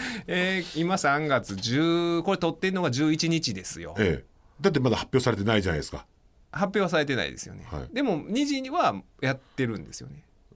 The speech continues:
Speaker 2: わかんないです。三時からかもしれないですし。
Speaker 1: <laughs> あ、僕らもう二時。
Speaker 2: パスしてます。
Speaker 1: パスし
Speaker 2: だって、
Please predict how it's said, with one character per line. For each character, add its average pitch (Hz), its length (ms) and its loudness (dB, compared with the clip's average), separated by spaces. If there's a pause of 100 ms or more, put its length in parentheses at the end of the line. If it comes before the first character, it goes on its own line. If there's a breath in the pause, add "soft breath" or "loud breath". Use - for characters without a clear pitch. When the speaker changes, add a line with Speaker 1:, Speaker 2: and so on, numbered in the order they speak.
(560)
Speaker 2:
わ 135 140 2
か 147 60 4
ん 127 40 2
な 104 60 4
い 87 40 0
で - 60 -4
す。 - 60 -6
三 147 280 2
時 110 120 -4
か 104 100 2
ら 101 120 4
か - 200 0
も 104 100 2
し - 120 -4
れ 90 60 2
な 85 100 4
い 80 40 4
で 73 100 0
す - 280 -2
し。 - 40 0
Speaker 1:
<laughs> - 20 2
あ、 131 80 2
僕 196 220 2
ら 220 60 4
も 143 100 2
う - 20 2
二 202 160 4
時。 190 300 0 (160 loud breath)
Speaker 2:
パ 196 120 4
ス 180 160 2
し - 60 -4
て - 80 2
ま 311 120 6
す。 - 140 -4
Speaker 1:
パ 175 60 4
ス - 0 -
し - 20 6
Speaker 2:
だ 202 60 10
っ 196 40 -4
て、 110 260 6